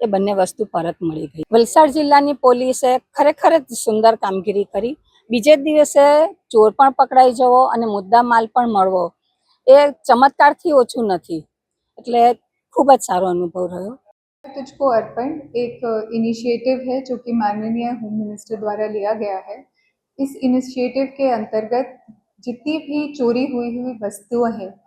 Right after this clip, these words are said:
Speaker 2: और जिसमें पुलिस रिकवरी करने में कामयाब हुई है, उसे एक कलेक्टिव तौर पे लोगों को वापस किया जाता है। आज वलसाड़ जिला में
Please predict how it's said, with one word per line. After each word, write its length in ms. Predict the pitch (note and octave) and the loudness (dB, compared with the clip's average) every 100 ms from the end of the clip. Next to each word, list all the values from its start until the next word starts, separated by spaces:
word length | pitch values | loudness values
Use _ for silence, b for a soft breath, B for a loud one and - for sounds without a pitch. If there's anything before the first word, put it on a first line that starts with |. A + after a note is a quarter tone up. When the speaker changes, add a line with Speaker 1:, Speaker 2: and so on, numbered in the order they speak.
| - - | -20 -10
Speaker 2:
और 140 | G#3+ G#3+ | -8 -8
जिसमें 480 | A#3+ - A#3+ B3 | -10 -6 -4 -2
पुलिस 320 | A#3+ A#3 A3+ A3+ | -4 -4 -4 -6
रिकवरी 400 | A3+ A3+ G#3 A3+ | -10 -8 -6 -8
करने 320 | A3+ G#3 A3 | -8 -12 -10
में 140 | A3 A3 | -10 -10
कामयाब 540 | G#3+ G3 G#3 A3+ A3 - | -8 -10 -8 -8 -8 -6
हुई 240 | A3 A3+ | -6 -4
है, 180 | B3 C#4 _ _ _ - | -6 -10 _ _ _ -16
उसे 220 | B3+ D4 | -8 -6
एक 180 | D4 D4 | -6 -4
कलेक्टिव 480 | A#3 A#3 A#3 - D#4+ | -2 -2 -6 -8 -8
तौर 400 | - - A#3 A3+ | -8 0 0 0
पे 440 | A3+ A#3+ C#4+ - A3+ | -4 -8 -8 -10 -6
लोगों 280 | A3 A#3+ B3 | -4 -4 -6
को 200 | C4+ A#3 | -6 -4
वापस 400 | F#3+ - B3 - | -4 -6 -12 -8
किया 160 | G#3 G3 | -8 -8
जाता 340 | F#3 F#3+ F#3 | -10 -14 -18
है। 160 | F#3 F#3 _ _ _ _ _ _ _ _ - | -18 -20 _ _ _ _ _ _ _ _ -2
आज 340 | A3 C4+ C#4 - A3 | 0 0 -4 -12 -8
वलसाड़ 500 | A3 A3 A3+ A3 A3 | -6 -4 -2 -2 -4
जिला 300 | A3 G3+ G3 | -6 -6 -6
में 340 | G#3+ D4+ | -8 -10